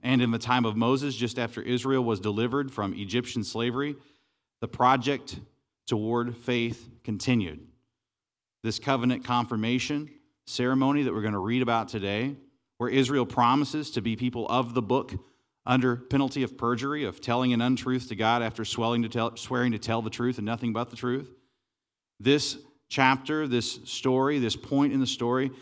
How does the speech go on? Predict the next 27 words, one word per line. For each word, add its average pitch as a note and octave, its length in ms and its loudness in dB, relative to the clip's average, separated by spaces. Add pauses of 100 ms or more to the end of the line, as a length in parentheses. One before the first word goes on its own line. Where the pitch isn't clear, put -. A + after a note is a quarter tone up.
(160)
demonstrates C3 480 2
just C3 200 -4
how B2+ 140 0
much B2+ 220 0
work A#2 500 -4
God B2+ 360 4
will G#2+ 300 -6 (260)
have C3+ 260 2
to B2+ 100 2
do B2 240 4
on A2+ 100 2
our A2+ 140 4
behalf A#2 400 -2
in A2 80 -4
order A2+ 220 -2
to G#2+ 80 0
bridge A#2 400 2
the G#2+ 80 -4
chasm G#2 680 0 (480)
between B2 380 4
him C3 220 4
and A#2 100 2
us A#2+ 240 0
that F#2 160 -8
sin B2+ 280 0
has A2 200 -4
created A2+ 560 -4